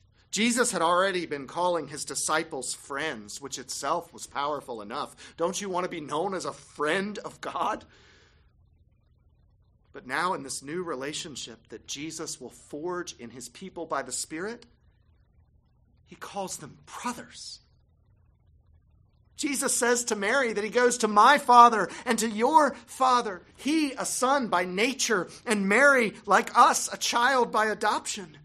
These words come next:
And when we wonder if God could possibly accept us, we ought to remember that Jesus himself called us brothers and sisters.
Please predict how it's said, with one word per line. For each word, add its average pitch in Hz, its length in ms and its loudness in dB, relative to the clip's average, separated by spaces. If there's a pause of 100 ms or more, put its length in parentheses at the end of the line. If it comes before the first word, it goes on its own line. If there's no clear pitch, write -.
(2000)
And 165 120 -10
when 196 100 -6
we 208 100 -2
wonder 220 480 4
if 190 260 -10
God 208 440 4
could - 300 -10
possibly 156 920 -2
accept 151 480 -8
us, - 380 -12 (2000)
we 208 100 -8
ought 196 200 -2
to 190 100 -6
remember 147 640 -10 (800)
that 165 200 -10
Jesus 190 600 -8 (300)
himself 156 680 -8 (440)
called 143 340 -4
us 120 180 -10
brothers 135 600 -10
and 98 100 -20
sisters. - 600 -14